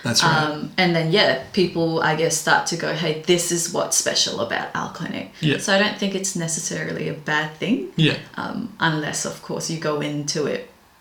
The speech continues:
Speaker 2: with not so nice, um, goals or reasons.
Speaker 1: Exactly, yeah.
Speaker 2: Yeah. Yeah.
Speaker 1: Last que-, we're up to the last question of the
Speaker 2: Mm-hmm.
Speaker 1: day, and that is, where do you see yourself long term? Do you see yourself long term in physiotherapy? And if so,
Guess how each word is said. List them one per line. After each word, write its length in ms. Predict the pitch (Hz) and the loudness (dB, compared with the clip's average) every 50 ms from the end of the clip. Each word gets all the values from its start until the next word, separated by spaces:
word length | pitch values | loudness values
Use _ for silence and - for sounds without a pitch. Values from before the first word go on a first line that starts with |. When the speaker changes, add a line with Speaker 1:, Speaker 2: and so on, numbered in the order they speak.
| _ - | _ -14
Speaker 2:
with 400 | - - - - - - - - - | -10 -8 -6 -6 -8 -8 -12 -10 -4
not 280 | 175 165 165 - - - | -4 -2 -2 -2 -4 -4
so 160 | - - - | -4 -2 -2
nice, 500 | - - - - 165 - - - - - | -2 -2 -2 -2 -2 -4 -4 -4 -4 -2
um, 380 | - - - 220 - - 165 - - - | -2 -2 -2 -2 -4 -6 -8 -8 -4 -2
goals 380 | 165 - - - - - - | -2 -2 -2 -2 -6 -2 0
or 260 | 170 147 139 139 143 143 | 2 2 2 0 -2 -4
reasons. 440 | - 208 196 - - 113 101 - - | -2 0 2 4 4 2 2 -2 -2
Speaker 1:
Exactly, 220 | - - - 147 | -2 0 2 2
yeah. 260 | 131 107 - 185 - - - - - - - - - - - - - - - - - - - | 2 2 2 0 -4 -8 -14 -18 -20 -20 -20 -20 -20 -20 -20 -20 -20 -20 -20 -20 -18 -14 -12
Speaker 2:
Yeah. 80 | - | -10
Yeah. 80 | - - - - - - - | -10 -10 -10 -12 -12 -6 2
Speaker 1:
Last 340 | - 147 147 147 147 - - | 4 6 8 8 6 6 4
que-, 100 | - 143 | 2 0
we're 80 | - 147 | 2 2
up 100 | 147 143 | 0 2
to 60 | - | 2
the 60 | 156 139 | 2 2
last 220 | 131 131 135 - - | 4 4 2 2 2
question 300 | - 113 - - 127 120 | 0 2 2 2 2 4
of 60 | 110 | 2
the 120 | 110 107 107 | 4 4 2
Speaker 2:
Mm-hmm. 120 | 104 110 | 2 0
Speaker 1:
day, 120 | - - - - - - _ _ - - | 0 -2 -8 -16 -20 -20 _ _ -4 0
and 140 | 127 123 | 2 4
that 120 | 123 120 120 | 4 6 6
is, 600 | 117 113 113 110 104 - - - - - - - - _ _ - - - - - - - _ _ _ | 6 6 6 6 6 6 4 4 4 0 -2 -8 -18 _ _ -18 -18 -18 -18 -20 -20 -20 _ _ _
where 220 | - 120 127 131 143 | 2 4 6 8 8
do 60 | 139 | 8
you 60 | 123 | 8
see 240 | 120 - - 123 120 | 8 6 6 6 4
yourself 460 | 117 110 - - 113 107 110 110 - - | 6 6 4 4 4 0 -2 -4 -6 -6
long 280 | 131 120 110 110 110 98 | -2 0 0 0 0 -2
term? 520 | - - - 110 101 101 127 180 190 - - - - - - - - _ _ _ _ _ _ _ _ _ - - | -2 0 0 0 0 0 -2 -2 -4 -6 -12 -18 -20 -20 -20 -20 -20 _ _ _ _ _ _ _ _ _ -4 2
Do 80 | - 151 | 4 6
you 120 | 196 196 | 8 8
see 220 | 190 - - 127 | 8 8 6 4
yourself 380 | 113 107 - - 110 98 95 95 | 4 4 4 4 4 2 0 0
long 220 | 101 95 101 107 | 0 -2 -2 0
term 180 | - - 113 101 | 0 0 0 2
in 60 | 98 95 | 0 0
physiotherapy? 720 | - 107 101 110 104 95 95 - 104 104 101 98 - 147 | 0 0 0 2 0 0 0 0 -2 -2 -2 0 0 2
And 100 | 123 110 | 2 2
if 120 | 107 101 | 4 4
so, 400 | - - - 95 92 110 170 190 | 4 6 6 4 2 2 0 0